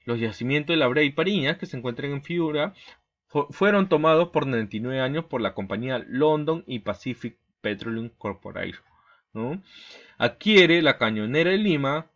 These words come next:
y en este periodo también destaca el señor Manuel González Prada y su prédica anarquista en el discurso en el Politeama,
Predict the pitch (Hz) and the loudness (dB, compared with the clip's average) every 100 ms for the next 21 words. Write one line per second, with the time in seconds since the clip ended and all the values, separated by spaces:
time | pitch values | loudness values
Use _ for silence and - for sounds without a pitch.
0 | _ 214 247 175 180 185 165 156 151 165 | _ 0 2 2 0 -2 0 2 4 2
1 | 165 139 143 131 - 131 123 123 - 110 | 2 -2 0 -2 0 0 0 -2 -4 -4
2 | 107 107 98 101 95 92 - 98 92 180 | -2 -2 -2 -4 -6 -8 -6 -8 0 2
3 | 185 185 185 _ 220 - 196 165 151 143 | 4 2 -2 _ -6 -4 -4 2 2 2
4 | 147 143 113 120 110 - 120 - 135 139 | -4 -2 -6 -8 -8 -6 -6 -8 -8 -6
5 | 135 110 101 123 120 120 110 _ _ - | -4 -6 -6 -8 -8 -8 -12 _ _ -6
6 | 113 110 123 - _ 104 95 90 98 92 | -4 -4 -6 -10 _ -8 -8 -10 -12 -6
7 | 98 107 | -4 -4